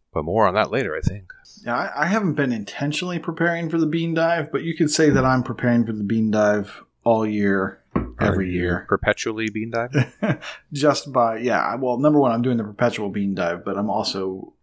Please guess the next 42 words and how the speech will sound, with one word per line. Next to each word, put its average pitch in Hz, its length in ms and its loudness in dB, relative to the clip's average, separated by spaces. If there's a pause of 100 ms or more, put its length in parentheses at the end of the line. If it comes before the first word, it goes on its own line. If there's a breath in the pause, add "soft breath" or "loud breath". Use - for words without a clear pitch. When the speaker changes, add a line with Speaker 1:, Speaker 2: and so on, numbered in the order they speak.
(360)
Speaker 2:
buying 113 340 0
a 98 60 -6
lot 95 180 -2
of 90 80 -10
things 87 260 -12
on 87 160 -8
sale. - 360 -10 (400 loud breath)
So - 120 -2
I 117 120 4
have 139 160 4
a - 200 -2
lot - 200 4
of, 135 140 0
and 90 400 -2
not 135 180 2
Speaker 1:
Mm. - 20 -4
Speaker 2:
starting 87 340 -2
them. 64 220 -14
So - 140 -10
I 170 140 0
have 147 120 2
a 135 40 -4
lot 131 320 0
of 117 80 -8
potential, 104 640 -4 (640 soft breath)
uh, 101 200 4
for 104 160 0
a 98 40 2
bean 101 280 2
dive. 95 360 -2 (720 loud breath)
But, 123 420 0
um, 113 360 2
yeah, 143 140 4
I'm 135 160 0
not 151 240 0
intending 131 840 -4 (920 loud breath)
to 165 100 0
go 151 360 2
and 143 140 -6
just - 180 -8
go 147 100 2
nuts. 131 440 0